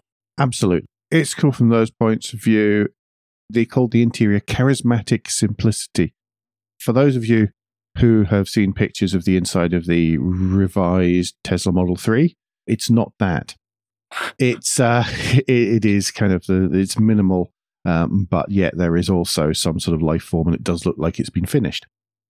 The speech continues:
They've got some other bits. Uh, there'll be a new Hey Mini, which will be a personal assistant based off an Android software stack.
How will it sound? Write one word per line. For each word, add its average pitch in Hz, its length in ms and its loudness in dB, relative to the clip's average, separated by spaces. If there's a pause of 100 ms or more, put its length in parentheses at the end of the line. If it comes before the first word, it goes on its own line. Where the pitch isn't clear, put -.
(180)
They've 123 120 2
got 143 180 0
some 131 160 2
other 160 160 4
bits. 143 440 -2 (120)
Uh, 113 260 2
there'll 113 180 2
be 110 220 4
a 98 200 2
new 110 260 4
Hey 147 380 2
Mini, 139 440 4 (420)
which 113 280 0
will 101 80 0
be 90 200 2
a 92 60 2
personal 104 520 2
assistant 120 600 0 (240)
based - 540 -4
off 82 280 -6 (120)
an 87 160 -2
Android 90 460 0
software 104 440 -2
stack. 95 460 -2